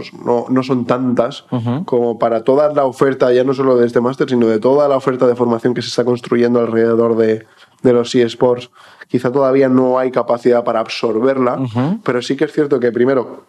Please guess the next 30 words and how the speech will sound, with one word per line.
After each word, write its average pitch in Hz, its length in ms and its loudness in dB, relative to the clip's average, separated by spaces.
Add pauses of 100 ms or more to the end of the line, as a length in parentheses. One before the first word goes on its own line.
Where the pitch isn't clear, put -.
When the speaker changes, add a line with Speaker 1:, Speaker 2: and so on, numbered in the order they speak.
(120)
Speaker 1:
eh, 120 540 2
cuando 120 200 2
se 117 120 -2
trata 123 240 0
de 143 100 0
territorios 127 440 -2
tan 120 120 -2
novedosos 117 400 0
como 117 180 -2
el 117 60 2
de 113 80 2
los 110 160 -4
eSports, 120 480 -4 (380)
nunca 139 340 0
resta 120 300 -2
aprender 117 340 0
sobre 110 300 0
ellos 123 220 -2
porque 117 260 -2
te 107 100 -2
van 113 140 -2
a 120 40 -2
transmitir 117 540 -4 (160)
conocimientos 117 540 -2
sobre 110 160 0
el 113 40 0
mundo 117 220 2
digital, 117 840 0
conocimientos 110 540 -2
sobre 113 400 0